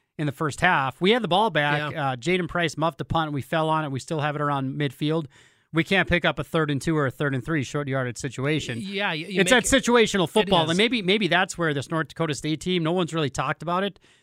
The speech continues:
Speaker 1: Situationally, normally this N D S U team is so good in situational football that they haven't been this year
Speaker 2: But
Speaker 1: at
Speaker 2: who,
Speaker 1: all.
Speaker 2: who's your go-to guy in third down?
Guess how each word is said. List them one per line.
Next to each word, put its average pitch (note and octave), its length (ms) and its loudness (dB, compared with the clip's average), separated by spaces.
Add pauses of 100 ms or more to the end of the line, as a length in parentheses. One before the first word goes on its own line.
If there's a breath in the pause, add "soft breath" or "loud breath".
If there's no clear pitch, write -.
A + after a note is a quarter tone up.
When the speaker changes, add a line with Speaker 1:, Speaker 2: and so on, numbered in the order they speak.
(400 soft breath)
Speaker 1:
Situationally, G3 920 2
normally F3 440 2
this C#3 200 -2
N D#3+ 120 -2
D D#3 120 -2
S - 140 -4
U D#3 60 -4
team C#3+ 220 -2
is B2 80 -6
so F3+ 320 2
good D#3+ 200 0
in C#3+ 100 -2
situational D3+ 720 -2
football E3+ 520 -2 (560 soft breath)
that E3 340 2
they F3 120 6
haven't E3+ 260 4
been C#3+ 120 0
this C3 220 -4
year C3 100 0
Speaker 2:
But A#2+ 40 0
Speaker 1:
at - 40 0
Speaker 2:
who, C3 60 2
Speaker 1:
all. C3+ 160 2
Speaker 2:
who's A#3+ 140 -2
your G#3 100 -4
go-to F3+ 360 -6
guy E3+ 200 -4
in F3+ 120 -4
third E3 220 -8
down? D3 420 -6